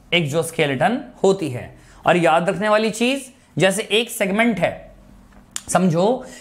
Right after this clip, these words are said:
कि एक डब्बा है इनके पास, एक डब्बा है, यही सेगमेंट है, तो बताओ, जैसे मान के चलो एक कॉकरोच है, देखो, देखो, देखना जरा अच्छे से, ये कॉकरोच है, कॉकरोच का ऊपर वाला डॉर्सल, नीचे वाला वेंट्रल,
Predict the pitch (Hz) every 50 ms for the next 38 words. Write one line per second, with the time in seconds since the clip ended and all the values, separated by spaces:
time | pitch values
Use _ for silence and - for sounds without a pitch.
0 | - - - 233 226 185 170 147 175 165 165 180 220 226 220 220 202 196 185 175
1 | 170 170 - - 143 143 135 127 - - 165 156 147 139 135 156 165 196 202 196
2 | 196 196 185 180 196 208 196 - 165 147 156 175 185 175 - 156 139 120 120 -
3 | - - - - - - - - - - 208 214 196 185 151 123 113 - - -
4 | - - - - _ _ - - - - - _ - _ _ - - - - -
5 | - _ _ - - _ _ _ _ - - - _ _ - - - _ - -
6 | - 143 143 180 180 165 190 196 190 196 202 208 208 190 208 208 220 214 202 175
7 | 156 - 180 175 147 160 160 196 226 180 - 185 180 185 208 202 185 185 165 196
8 | 208 202 196 190 190 170 - - 185 151 143 131 - - - - 185 202 190 202
9 | 190 175 170 175 175 170 156 - 147 123 - - - - _ _ _ _ _ _
10 | _ _ _ _ - - - - - - - - 190 190 185 185 190 220 226 220
11 | - - 240 - - 156 156 151 180 180 180 180 175 180 196 226 262 190 156 131
12 | 131 127 123 - 208 226 302 339 - - - - _ _ _ _ _ _ - 139
13 | 151 175 185 175 - 190 170 156 151 170 185 170 165 170 170 160 - - 120 95
14 | 92